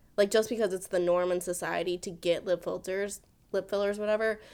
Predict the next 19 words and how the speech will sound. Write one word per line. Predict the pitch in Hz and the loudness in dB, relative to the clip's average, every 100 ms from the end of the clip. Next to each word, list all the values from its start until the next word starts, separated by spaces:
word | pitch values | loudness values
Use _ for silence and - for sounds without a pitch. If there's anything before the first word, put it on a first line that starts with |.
| - | 0
that | 208 | 2
doesn't | 220 233 214 | 4 4 4
mean | 214 | 4
it's | 214 208 | 4 2
okay. | 185 214 190 170 | -2 0 0 0
It's | 170 | 0
like | 180 175 | -2 0
you're | 196 | 0
literally | 196 190 196 | 2 2 2
trying | 196 208 175 254 | 0 0 4 4
<laughs> | - | 4
to, | - - 740 | -6 -10 -2
to, | 539 - | 0 0
to, | - - | 0 2
like, | 233 220 - | 2 0 -2
take | 202 214 | -4 -2
a | 220 | -2
black | 175 185 214 - - | 0 0 0 -4 -8
feature | 233 240 202 180 196 | -6 0 4 6 6